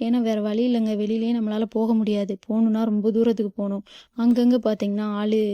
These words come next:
திக்க திக்க நின்னுட்டே இருந்தாங்க. அதனால கொஞ்சம் மழை நிக்கவும், அதுக்கடுத்து பார்த்தீங்கன்னா, நம்ம போய்க்கலாம் அப்படின்னு பிளானை போட்டு கொஞ்சம் மழை நிக்குதா அப்படின்னு பார்த்தோம். But நிக்கவே இல்ல. பக்கத்துலயே இன்னொரு ஷாப் இருந்துச்சு. சரி, அங்க போயிட்டு கொஞ்சம் விசிட் பண்ணி பார்க்கலாம் அப்படின்ட்டு அங்கேயும் போயாச்சு.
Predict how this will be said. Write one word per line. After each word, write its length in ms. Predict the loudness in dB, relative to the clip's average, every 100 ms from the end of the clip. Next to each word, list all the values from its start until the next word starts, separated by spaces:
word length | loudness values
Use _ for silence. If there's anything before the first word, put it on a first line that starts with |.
| -4
திக்க 240 | -4 -2
திக்க 220 | 0 0
நின்னுட்டே 400 | 0 0 -2 -2
இருந்தாங்க. 420 | -2 -4 -6 -8 -8 -8 -12 -20 -8
அதனால 360 | -6 -4 -6 -4
கொஞ்சம் 340 | -2 0 0
மழை 180 | 0 0
நிக்கவும், 380 | -2 -2 -2 0
அதுக்கடுத்து 360 | 0 -2 -2 -2
பார்த்தீங்கன்னா, 380 | -2 -2 -2
நம்ம 180 | -2 -2 -4
போய்க்கலாம் 400 | -4 -4 -6 -4
அப்படின்னு 260 | -6 -6
பிளானை 280 | -6 -6 -6
போட்டு 280 | -6 -6 -6 -6 _ -8
கொஞ்சம் 400 | -2 0 2 0
மழை 220 | 0 -2
நிக்குதா 400 | -4 -4 -4 -4 -2
அப்படின்னு 320 | -4 -4 -6
பார்த்தோம். 400 | -6 -8 -6 -4
But 140 | -6 -6
நிக்கவே 340 | -8 -4 -4 -2
இல்ல. 160 | -4 -8 _ -20 -20 -6
பக்கத்துலயே 420 | -2 0 2 4
இன்னொரு 380 | 4 2 2 0 -2 -4 -6 -10 _ _ _ _ _ _ -16
ஷாப் 420 | -10 -6 -6 -4
இருந்துச்சு. 400 | -4 -2 -4 -4 -6 -10 -20 -6
சரி, 220 | -2 -2
அங்க 200 | -2 -4
போயிட்டு 260 | -2 -4 -2
கொஞ்சம் 260 | -2 -2 -4
விசிட் 280 | -4 -6
பண்ணி 160 | -4 -4
பார்க்கலாம் 360 | -4 -6 -6 -6
அப்படின்ட்டு 320 | -6 -6 -6
அங்கேயும் 380 | -6 -4 -4 -4
போயாச்சு. 380 | -4 -4 -6